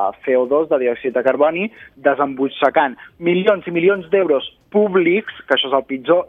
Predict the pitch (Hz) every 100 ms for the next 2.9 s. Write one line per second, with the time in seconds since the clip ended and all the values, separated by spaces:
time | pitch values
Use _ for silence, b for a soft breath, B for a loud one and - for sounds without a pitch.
0 | - 160 156 175 190 170 151 160 175 -
1 | B B - 147 139 139 135 147 151 B
2 | B B - 135 131 - 139 127